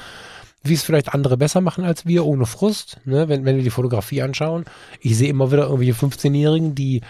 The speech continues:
von den klassischen fotografischen Regeln, die wir alle so kennen, gar keinen Plan haben. Oder vielleicht glaube ich das auch nur,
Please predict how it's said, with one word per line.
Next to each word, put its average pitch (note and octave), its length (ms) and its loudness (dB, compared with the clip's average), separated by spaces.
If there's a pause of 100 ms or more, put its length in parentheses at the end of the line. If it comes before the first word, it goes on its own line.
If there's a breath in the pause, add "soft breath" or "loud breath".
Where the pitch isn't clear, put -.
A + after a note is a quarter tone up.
(240 loud breath)
von B2 240 2
den A2 120 0
klassischen D3+ 440 2
fotografischen A#2 680 -4
Regeln, A2+ 280 0
die A2 140 0
wir A#2 140 -2
alle A2+ 160 -2
so A2+ 120 -2
kennen, A2 200 0
gar A2+ 80 2
keinen G#2 180 -2
Plan A2+ 420 0
haben. E3+ 340 0 (220)
Oder G2+ 360 0 (640 soft breath)
vielleicht - 220 -4
glaube C3+ 180 2
ich - 40 -2
das E3+ 160 0
auch E3 100 2
nur, G#3 320 -2